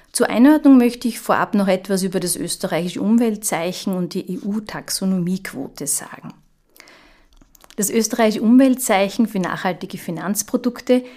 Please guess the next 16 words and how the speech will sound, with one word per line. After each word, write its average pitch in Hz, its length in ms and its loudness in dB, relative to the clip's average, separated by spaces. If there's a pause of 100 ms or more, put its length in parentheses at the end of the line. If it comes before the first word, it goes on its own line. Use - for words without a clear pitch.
(220)
gibt 277 220 2
seit 190 220 0
vielen 214 360 2
Jahren, 185 640 2
genau 180 280 0
genommen 196 360 2
seit 170 260 -4
zweitausendvier, 196 1080 -2 (400)
umfassende 208 800 4
und 175 100 -2
strenge - 480 -6
Kriterien 196 800 -4
für 190 120 -4
die 165 120 -6
Nachhaltigkeit - 880 -10
vor. - 300 -14